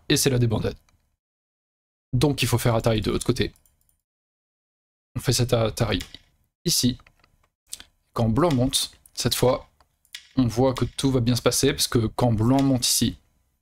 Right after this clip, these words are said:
la pierre est située en N dix-huit et non en O dix-huit, donc on peut continuer un coup à gauche, un coup à droite, un coup à gauche, un coup à droite, et bloqué par le bord.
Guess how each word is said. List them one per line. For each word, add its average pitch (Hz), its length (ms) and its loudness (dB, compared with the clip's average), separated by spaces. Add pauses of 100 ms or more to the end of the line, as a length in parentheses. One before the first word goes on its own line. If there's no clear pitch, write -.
(920)
la 123 80 2
pierre 139 420 0
est - 20 -4
située 123 300 0
en 113 120 2
N 113 100 2
dix-huit 113 340 0
et 120 60 2
non 113 220 2
en - 120 -8
O 143 80 2
dix-huit, 120 460 0
donc 127 180 0
on 117 80 -2
peut - 140 -8
continuer 123 640 0
un 135 100 2
coup 131 160 0
à 120 60 2
gauche, 110 440 -2 (560)
un 135 120 0
coup - 160 -2
à - 20 2
droite, - 400 -2 (520)
un 127 120 2
coup 123 160 -2
à 110 60 -2
gauche, - 420 -4 (640)
un - 80 0
coup - 160 0
à - 20 -2
droite, - 380 -2 (380)
et 156 120 2
bloqué 135 380 0
par 120 140 0
le 110 60 -2
bord. 104 200 -2